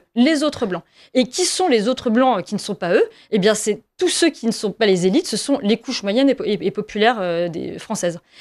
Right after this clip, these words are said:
Et donc, en fait, euh, c'est comme s'ils se rangeaient, euh, du côté de toutes les minorités opprimées, euh, des, euh, euh, des, des, des indigénistes et des, des racisés et tout ce qu'on veut, enfin, en tout cas de ceux qui, qui défendent ces, les idées wokistes, en disant : « Mais non,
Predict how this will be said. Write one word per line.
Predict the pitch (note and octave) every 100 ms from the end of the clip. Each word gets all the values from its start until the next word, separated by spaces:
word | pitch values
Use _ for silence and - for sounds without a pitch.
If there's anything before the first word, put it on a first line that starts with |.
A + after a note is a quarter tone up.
| - - -
Et | A3+
donc, | C#4
en | A#3
fait, | - G4 G#4 F3 - _ -
euh, | G#3 G3+ - G3
c'est | -
comme | C4 F4
s'ils | - C#4+
se | B3+ -
rangeaient, | G3 B3 D#4 C4+ D4 - _ _ G3+
euh, | G3
du | A#3+
côté | B3+ C4+ C4 C#4+ D4 C4
de | F#3+
toutes | B3 A#3
les |
minorités | A3+ A3 G#3+ G#3+ A3
opprimées, | G3 - G#3 G3+ A3 A3+ A3+
euh, | F3+
des, | E3 F#3+
euh, | F3+ E3+ E3+ - _ -
euh, | F3+
des, | E3+ F3+
des, | E3+ E3+
des | F#3 G3
indigénistes | G3+ G#3 F#3+ G#3+ A#3 A#3 -
et | F#3 F3+
des, | F3+ F#3 F#3+
des | F#3
racisés | G3+ - G3+ G#3
et | G3
tout | G3+
ce |
qu'on | - G#3
veut, | F#3+
enfin, | G#3+
en | -
tout | G3+
cas | G#3+
de | F3
ceux | E3+ -
qui, | G#3+ - F3+ _ _
qui | -
défendent | F3+ G3 - G#3+
ces, | - F3+ E3+ E3+
les | F3+ E3
idées | F#3
wokistes, | F#3+ F#3 - - F3+ - - -
en | B3+
disant : « | B3 B3 F#4 B3+
Mais | F4
non, | C5 -